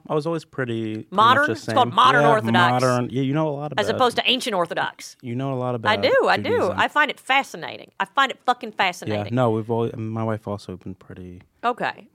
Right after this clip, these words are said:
Speaker 1: We got
Speaker 2: How did you get into
Speaker 1: fair
Speaker 2: the
Speaker 1: way.
Speaker 2: fucking comedy business?
Speaker 1: No one's ever asked me that question before. Why'd I buy a comedy club? First time.
Speaker 2: Are you, you being, you know, the sarcasm this early in the
Speaker 1: I know.
Speaker 2: morning is hurtful.
Speaker 1: I know.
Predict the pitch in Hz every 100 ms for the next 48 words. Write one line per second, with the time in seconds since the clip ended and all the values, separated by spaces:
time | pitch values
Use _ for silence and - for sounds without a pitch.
0 | _ - 196 262 508 508 440 466 440 330
1 | 392 349 359 320 320 440 403 208 175 170
2 | 156 131 - - _ _ _ 110 117 135
3 | 151 147 147 147 143 135 120 - - 127
4 | - 110 104 - 110 - 104 98 - 101
5 | 95 - _ 120 113 107 104 101 - 101
6 | 101 101 - - - _ _ 123 117 -
7 | 101 98 208 233 208 208 277 285 - 226
8 | 262 262 240 - 370 - 349 240 202 202
9 | 190 226 240 240 226 208 214 214 190 180
10 | - 226 - 139 107 107 101